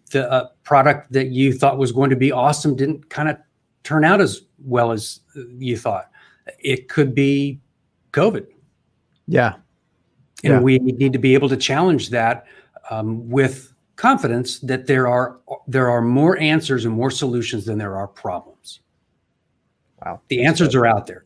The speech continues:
Speaker 1: Absolutely, they are out there. And that's what the, the best of the best, um, do to not only survive, but to thrive. In,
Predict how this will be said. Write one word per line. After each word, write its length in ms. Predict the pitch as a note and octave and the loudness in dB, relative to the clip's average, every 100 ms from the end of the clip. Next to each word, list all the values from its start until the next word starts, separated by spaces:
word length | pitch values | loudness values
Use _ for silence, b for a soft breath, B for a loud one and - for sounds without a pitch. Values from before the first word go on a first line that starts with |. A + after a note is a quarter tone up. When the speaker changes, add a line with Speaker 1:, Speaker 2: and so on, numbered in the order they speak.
| - | -2
Speaker 1:
Absolutely, 840 | C#3 C3 - B2+ A#2+ C3+ G#2+ G#2 | -2 -2 -4 -2 0 0 0 -4
they 200 | G2+ A2+ | -2 -2
are 140 | G#2 F#2 | -2 -4
out 240 | F#2 - | -6 -12
there. 160 | A#2+ - _ _ _ _ _ _ _ - | -20 -20 _ _ _ _ _ _ _ -8
And 120 | C3+ | -2
that's 220 | A#2+ B2 C3 | -2 -2 0
what 320 | C3+ C3+ A#2 | 0 0 -4
the, 320 | A#2+ A2+ A2+ B B | -2 -2 -6 B B
the 80 | - | -6
best 300 | G#2 - - | 0 0 0
of 80 | B2 | -6
the 80 | A#2 | -2
best, 640 | A#2 C#3+ A#2 - - - _ _ _ _ _ - | 4 4 4 -2 -12 -20 _ _ _ _ _ -12
um, 400 | A2+ A2 G#2+ A2 B2 | -8 -6 -6 -6 -8
do 280 | A2 E3 C#3 C3 | 0 2 2 -2
to 260 | - B2 | -4 0
not 200 | A2+ C3 | 2 4
only 140 | D3 A#2 | 2 0
survive, 460 | - G#2 D3+ G#3+ | -4 -2 2 2
but 140 | C3 A2 | 0 -6
to 80 | G#2 | -8
thrive. 480 | - D3+ D#3+ - | -2 0 0 -4
In, 380 | - B2 A2 G#2 | -6 -4 -4 -6